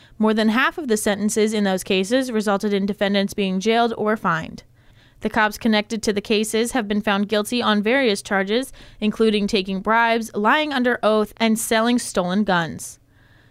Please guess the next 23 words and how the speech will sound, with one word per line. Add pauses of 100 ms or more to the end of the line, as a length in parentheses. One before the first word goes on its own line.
(160)
The
D
A's
office
decided
to
toss
a
hundred
and
eighty-eight
convictions
out
of
the
more
than
eleven
hundred
that
were
under
review.